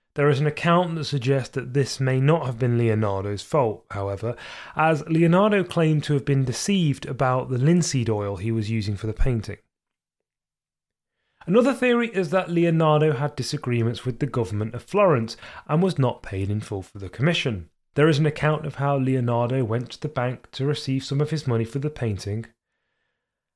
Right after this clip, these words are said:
and they insisted on paying him in small denominations, to which Da Vinci exclaimed in outrage, "I am no penny painter." As a result of this dispute, he may have abandoned the project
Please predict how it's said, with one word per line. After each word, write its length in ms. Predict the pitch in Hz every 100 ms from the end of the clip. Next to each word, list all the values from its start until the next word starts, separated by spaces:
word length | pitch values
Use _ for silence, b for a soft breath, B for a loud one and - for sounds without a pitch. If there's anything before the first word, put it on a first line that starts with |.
| _
and 300 | 156 175 180 -
they 140 | 165 170
insisted 360 | 165 175 165
on 120 | 175
paying 320 | - 170 180 165
him 180 | 170
in 60 | 180
small 360 | - 165 175 180
denominations, 1000 | 170 175 180 190 208 - 127 98 87 -
to 160 | -
which 500 | 135 151 - - - -
Da 100 | 131
Vinci 380 | 151 160 -
exclaimed 640 | 147 - - - 151 147 135
in 120 | 135
outrage, 580 | 143 135 135 135 135 - b b
"I 140 | - 120
am 320 | 147 143 123
no 180 | 131 135
penny 400 | - 135 139 139
painter." 520 | 131 135 127 - 90 _ _ _ _ _ _ _ _ _ 165
As 100 | 170
a 80 |
result 540 | 185 180 156 208 202 -
of 100 | 120
this 220 | 151 -
dispute, 560 | 165 - - 101 104 - _ _ _
he 100 | 151
may 160 | 160 160
have 120 | 147
abandoned 420 | 139 143 135 123
the 60 | 117
project 400 | - 123 123